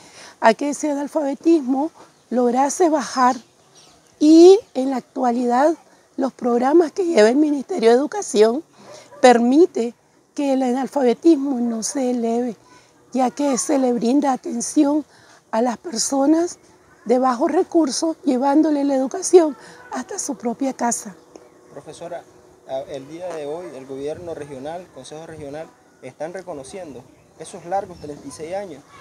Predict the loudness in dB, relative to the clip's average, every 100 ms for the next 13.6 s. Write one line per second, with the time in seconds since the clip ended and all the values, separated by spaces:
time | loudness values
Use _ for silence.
0 | -20 -16 -14 -8 -8 -8 -10 -10 -10 -14
1 | -20 -20 -20 -16 -14 -12 -12 -10 -4 -4
2 | -4 -8 -8 -8 -8 -10 -10 -12 -10 -10
3 | -10 -8 -8 -8 -8 -10 -12 -12 -10 -10
4 | -12 -14 -14 -12 -12 -12 -16 -14 -16 -14
5 | -12 -12 -12 -14 -18 -18 -18 -16 -16 -16
6 | -18 -18 -20 -20 -20 -20 -20 _ 0 4
7 | 6 4 4 2 2 0 0 0 0 0
8 | 4 4 4 2 4 6 6 2 -16 -20
9 | -20 -20 -20 _ _ -20 -20 -20 -20 -20
10 | _ 2 4 4 2 4 4 2 0 -4
11 | -10 -18 -20 -20 -20 -20 -20 -20 -20 -20
12 | -20 -20 -20 -20 -20 -20 _ -2 0 2
13 | 2 4 6 6 4